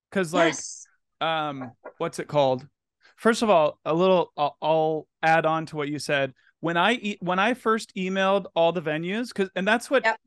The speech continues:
Speaker 1: okay, shout out to the audience. First thing you do, email all the venues. I did even less than what you said. I just said, "Hey, this is my name. I'm th-, I'm looking to produce a show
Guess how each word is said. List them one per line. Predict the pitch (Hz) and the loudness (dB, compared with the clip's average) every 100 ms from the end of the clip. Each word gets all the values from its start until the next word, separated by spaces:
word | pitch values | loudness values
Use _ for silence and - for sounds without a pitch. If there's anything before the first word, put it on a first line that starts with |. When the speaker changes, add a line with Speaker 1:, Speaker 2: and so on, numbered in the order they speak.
| _ _ _ - - | _ _ _ -20 -16
Speaker 1:
okay, | - 143 135 _ | -8 -6 -8 _
shout | - 175 170 | -4 -2 0
out | 170 - | -2 -4
to | |
the | 165 165 | -8 -2
audience. | 156 147 139 135 - _ _ | -2 -2 -6 -10 -16 _ _
First | 190 185 | -2 0
thing | 208 | 0
you | 190 | 2
do, | 180 170 170 - - | 2 2 2 -2 -2
email | 208 202 202 | 2 4 4
all | 196 | 4
the | 185 | 2
venues. | 170 170 175 190 202 - _ _ _ - | -2 -2 -2 -2 -4 -14 _ _ _ 2
I | 175 226 | 4 4
did | 220 226 | 0 -6
even | 214 185 156 | -4 -4 -2
less | 156 175 - | 0 0 -4
than | 170 | -6
what | 151 | -6
you | 139 175 | -6 -6
said. | 170 156 131 - | -2 -2 -2 0
I | 156 190 | 2 2
just | 202 - | -2 -4
said, | 170 147 - | -4 -4 -8
"Hey, | 170 185 143 | -4 -2 -2
this | 147 170 208 | -6 -8 -4
is | 220 | -2
my | 214 | -2
name. | 190 175 185 - | 0 -2 -4 -4
I'm | 156 151 143 _ | -4 -4 -10 _
th-, | - - | -10 -2
I'm | 151 147 151 143 131 | 0 0 -2 -8 -6
looking | 160 170 190 | -6 -4 -6
to | 180 190 | -4 -6
produce | 196 170 170 180 | -4 -4 -4 -4
a | |
show | 165 - 151 151 156 156 | -6 0 2 4 2 0